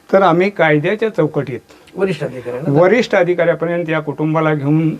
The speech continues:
Speaker 1: भेटून त्यांना इथून पुढे असा कुठल्याही पद्धतीचा अपायकारक हे होऊ नये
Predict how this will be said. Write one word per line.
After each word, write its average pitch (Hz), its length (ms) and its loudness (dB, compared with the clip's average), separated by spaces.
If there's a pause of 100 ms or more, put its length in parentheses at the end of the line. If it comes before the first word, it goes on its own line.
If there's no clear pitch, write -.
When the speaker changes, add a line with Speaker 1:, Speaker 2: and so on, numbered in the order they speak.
Speaker 1:
भेटून 139 440 0 (600)
त्यांना 165 300 2
इथून 165 260 0
पुढे 170 180 2
असा 156 260 0
कुठल्याही 156 440 -2
पद्धतीचा 160 760 -2
अपायकारक 160 840 -2
हे 151 260 -2
होऊ 156 300 0
नये 160 240 0